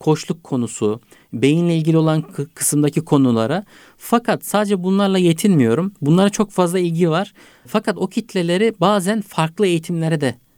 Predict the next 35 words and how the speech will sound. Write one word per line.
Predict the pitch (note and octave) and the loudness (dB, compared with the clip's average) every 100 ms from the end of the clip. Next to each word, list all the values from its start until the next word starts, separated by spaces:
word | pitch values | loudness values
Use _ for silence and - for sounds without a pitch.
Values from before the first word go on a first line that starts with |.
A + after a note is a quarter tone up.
| _ _ - - | _ _ -20 -6
çektiğim | C3+ A#2 - G#2+ | -4 -4 -4 -4
oluyor. | G2+ G2 G2 - _ _ | -4 -6 -8 -12 _ _
Diyorum | A#3 A#3 C#3 | -2 0 0
ki | C3 | -2
mesela | A#2+ A2+ A2+ G#2+ - - _ - | -2 -4 -4 -4 -8 -20 _ -6
geçtiğimiz | B2 F3 - F#3+ E3 | -2 0 0 0 2
günlerde | F3 F3 E3+ F3 | 2 2 2 2
yine | F3+ D3+ | 2 2
bir | C#3+ | 2
ilan | C#3+ C3+ B2+ C3 - - | 4 2 2 -2 -8 -6
geçmiştim | A#2 - G#2+ A2+ A2+ | -4 -4 -8 -4 -4
mesela. | A2+ - G3 | -2 0 0
E-ticaret | - C3+ F#3+ E3+ E3+ E3+ D#3+ | 2 0 2 2 2 0 -2
eğitimi, | C3 B2 A#2+ | -4 -2 -4
hiç | D#3 - | -4 -6
bunlarla | F3 D#3+ D#3 | -4 -2 0
alakası | D3 D3+ C#3+ E3+ D#3+ C#3+ | 0 -2 -2 -4 -2 -2
yok. | - | -2
Koçlukla | B2+ A#2+ - - B2+ | -4 -4 -8 -8 -4
ilgili | B2 B2+ B2 | -2 -2 0
alakası | B2+ B2+ B2+ B2 - | 0 0 -2 -4 -2
yok. | B2 - - - - | -2 -4 -18 -20 0
Beyinle | B2+ D3 D3 | 2 4 4
alakası | C3+ B2+ A#2+ C3 A#2 | 0 0 -2 -4 -4
yok. | G#3 - - - _ - | -4 -4 -16 -20 _ -6
Dedim | B3 G3 | -2 -4
ki | - G3 G#3 - | -2 -4 -4 -10
içinizde | E3 D#3+ G#3+ F#3 E3+ G3 G3 - | -10 -4 -2 0 0 0 0 -2
yeni | C#3+ F3+ | 0 2
bir | F#3+ F3+ | 2 0
kariyer | - D#3+ E3 E3+ | 0 0 2 2
edinmek | D3 C#3+ C#3+ C3+ | 2 2 0 -2
isteyen, | A#2+ - A#2 A#2+ B2 | -6 -4 0 2 4
yeni | C#3+ E3 | 4 2
bir | D#3+ D#3+ - | 2 0 -2